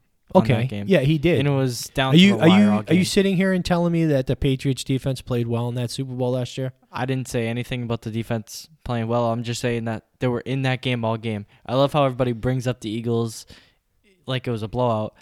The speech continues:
Speaker 2: Oh,
Speaker 1: And it was a close game
Speaker 2: I'm not
Speaker 1: all
Speaker 2: saying
Speaker 1: game.
Speaker 2: that the Eagles had a good defense,
Speaker 1: Yeah.
Speaker 2: but I'm just letting you know that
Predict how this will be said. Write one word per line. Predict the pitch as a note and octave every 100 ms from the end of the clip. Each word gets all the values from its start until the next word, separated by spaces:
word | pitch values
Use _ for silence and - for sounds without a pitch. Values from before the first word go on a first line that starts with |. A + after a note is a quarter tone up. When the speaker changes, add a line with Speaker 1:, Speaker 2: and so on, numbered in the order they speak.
| - _ -
Speaker 2:
Oh, | G#3+
Speaker 1:
And |
it | C#3+
was | C3+
a |
close | C3+ D#3 -
game | E3+
Speaker 2:
I'm | A3
not | G#3
Speaker 1:
all |
Speaker 2:
saying | E3 F#3
Speaker 1:
game. | D#3+
Speaker 2:
that | B2+ G#2+
the | B2
Eagles | B2 G3 G3+ C#3+
had | B2
a | A2
good | A2
defense, | F#2+ A2 - F#2 F2+ -
Speaker 1:
Yeah. | C3 A#2+
Speaker 2:
but | G#2+ - - - _
I'm | D3 E3
just | F3+ -
letting | F3+ E3
you | D#3
know | D3 C3+ B2
that | A#2 A#2 A#2 -